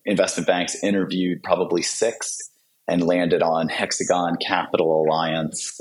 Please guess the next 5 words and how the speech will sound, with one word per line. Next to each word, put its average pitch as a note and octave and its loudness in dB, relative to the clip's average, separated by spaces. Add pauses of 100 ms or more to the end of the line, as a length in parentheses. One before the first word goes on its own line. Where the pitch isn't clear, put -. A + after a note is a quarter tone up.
um, D2 -2 (640)
out D#2 2
of C#2+ 0
Orange F2 2
County, E2+ -2